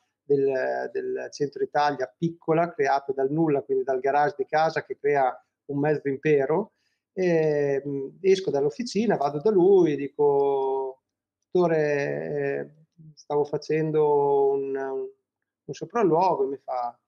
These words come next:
"Cosa stava facendo?" "Ah, raccoglievo informazioni per fare le procedure." "Le procedure?" "Sì, e spieghiamo come fare le operazioni per non farsi male." Poi io cercavo,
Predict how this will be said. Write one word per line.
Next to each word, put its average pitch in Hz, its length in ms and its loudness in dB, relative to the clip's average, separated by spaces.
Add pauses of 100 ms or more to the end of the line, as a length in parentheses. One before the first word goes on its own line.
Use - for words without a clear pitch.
(360)
"Cosa 156 160 -6
stava - 180 -6
facendo?" 117 360 -14 (720)
"Ah, 185 160 2
raccoglievo 156 400 2
informazioni 151 720 0
per 127 140 -10
fare 139 680 0
le 131 100 -2
procedure." 135 640 -4
"Le 123 120 -14 (200)
procedure?" 135 520 -4 (600)
"Sì, 214 400 4
e 143 280 4
spieghiamo 151 960 0
come 139 260 -2
fare 143 340 0
le 143 80 2
operazioni 139 460 -2
per 139 140 -4
non 131 120 -4
farsi - 320 -8
male." 131 300 -2
Poi 180 180 4
io 147 100 4
cercavo, 151 580 -2